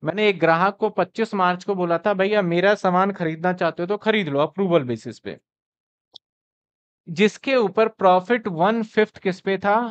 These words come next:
कॉस्ट पे था। और ये क्या है सर, सेलिंग प्राइस है। इसका मतलब सर इस पॉइंट में आपको सेलिंग प्राइस दिया जा रहा है that is छह हजार,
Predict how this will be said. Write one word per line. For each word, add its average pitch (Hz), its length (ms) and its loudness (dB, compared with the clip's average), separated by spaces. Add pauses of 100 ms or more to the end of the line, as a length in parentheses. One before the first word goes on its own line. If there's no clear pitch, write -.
(1080)
कॉस्ट 180 440 6
पे 151 140 -2
था। 127 160 -2
और 139 160 0
ये 180 240 0
क्या 202 180 0
है 202 120 2
सर, 214 240 0
सेलिंग 170 540 0
प्राइस 120 380 -4
है। 95 160 -8 (520)
इसका 233 340 -2
मतलब 180 380 0
सर 214 260 -4
इस 202 180 -4
पॉइंट 185 360 -2
में 185 320 -4 (380)
आपको 151 400 2
सेलिंग 196 440 -2
प्राइस 190 280 0
दिया 175 300 0
जा 185 160 2
रहा 156 120 0
है 180 100 -2
that 160 220 -2
is 180 200 -4
छह 196 300 -2
हजार, 113 360 -6